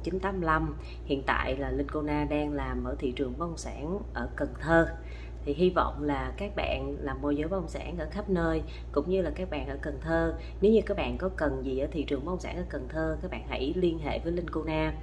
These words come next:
Ở trong khả năng của mình hoặc là bằng mọi sự nỗ lực, mình hy vọng là sẽ được hợp tác, kết hợp với các bạn. Video hôm nay mình chia sẻ với các bạn về một chủ đề, đó chính là thông thường á,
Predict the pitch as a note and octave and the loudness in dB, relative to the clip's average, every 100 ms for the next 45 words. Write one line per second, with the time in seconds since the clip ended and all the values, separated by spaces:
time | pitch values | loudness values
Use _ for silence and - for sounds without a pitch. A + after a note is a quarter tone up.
0 | - - - C#3 C#3 - F#3 E3 - F3+ | -8 -8 -2 2 2 2 0 0 -4 -4
1 | F3+ E3+ D3+ E3 C#3 B2+ A#2+ - - - | -4 -4 0 2 2 0 -6 -8 -8 -8
2 | - C#3+ - - C3+ C3 B2+ - - - | -2 -2 -2 -6 -4 -2 -4 -4 -10 -8
3 | - C3+ C3 B2+ B2 A#2+ C#3 C3+ D3+ D3+ | -2 -2 -2 -2 -2 -2 -4 -2 2 2
4 | B2 - C#3 B2+ C#3+ D#3 C#3+ C3+ C#3 C#3+ | 2 -6 -6 -4 -4 -4 -2 -4 -4 -4
5 | C3 - C3+ D3 C#3 D3 B2+ - E3 G#3+ | -4 -4 -4 -2 -2 -2 -6 -2 0 0
6 | - - - G3+ G#3 E3 B2+ E3+ F#3+ F#3 | -2 -10 -2 0 0 0 -4 -4 -6 -4
7 | D3 A#2 - - - - - - - - | -4 -4 -8 -10 -10 -10 -8 -8 -8 -10
8 | - - - - - - - - - F#3 | -10 -10 -10 -10 -8 -8 -8 -8 -2 10
9 | F#3+ F#3 F3 F3 E3+ D#3+ E3 D3+ C3 - | 10 12 8 4 2 2 4 2 0 0
10 | E3 - G3 G3+ A3 - - C#3 C#3+ C3 | 0 0 -2 -4 -2 0 -2 0 0 0
11 | B2+ C3 B2 C#3 D3+ D#3 C3 C#3+ D3 F#3+ | -2 -4 -4 -4 0 2 2 -2 -2 0
12 | F3 C#3 B2 - - - - - G3+ F#3 | 0 0 -2 -6 -10 -10 -8 2 4 4
13 | F3 D#3 C#3+ E3 | 2 4 4 0